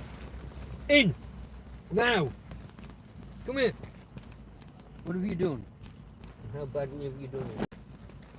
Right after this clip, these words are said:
Oh, that's weird. What can I...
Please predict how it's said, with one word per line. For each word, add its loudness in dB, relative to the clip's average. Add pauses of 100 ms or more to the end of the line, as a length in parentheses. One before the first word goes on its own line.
(1400)
Oh, -12
that's -14
weird. -8 (1900)
What 0
can -2
I... 0